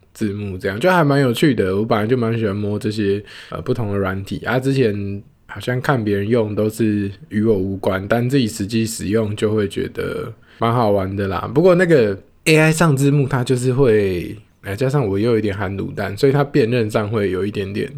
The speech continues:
小 bug。那个A I侦测的那个字幕已经做到蛮好了，现在基本上可能不太需要打逐字稿的人，就只要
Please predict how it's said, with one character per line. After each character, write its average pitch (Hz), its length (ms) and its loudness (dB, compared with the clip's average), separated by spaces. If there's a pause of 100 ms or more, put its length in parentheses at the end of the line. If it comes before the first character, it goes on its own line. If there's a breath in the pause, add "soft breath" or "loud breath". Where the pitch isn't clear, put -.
(380 loud breath)
小 98 200 0
bug。 107 320 2 (220)
那 196 100 4
个 175 100 0
A 185 180 4
I 170 420 6 (280)
侦 160 200 2
测 165 200 6
的 139 60 6
那 139 80 4
个 135 120 4
字 135 180 2
幕 123 220 2
已 92 40 -4
经 107 200 -2
做 113 180 4
到 110 140 2
蛮 87 240 -4
好 92 220 -8
了， - 260 -16 (240)
现 - 200 -2
在 131 60 0
基 127 140 -2
本 117 120 0
上 117 160 -2
可 101 100 -8
能 90 140 -8
不 101 60 -10
太 113 140 0
需 104 120 -4
要 104 100 0
打 98 360 -4 (180)
逐 95 140 -6
字 110 140 -2
稿 - 240 -2
的 - 60 -8
人， - 200 -10
就 113 140 -2
只 107 160 -4
要 101 260 -2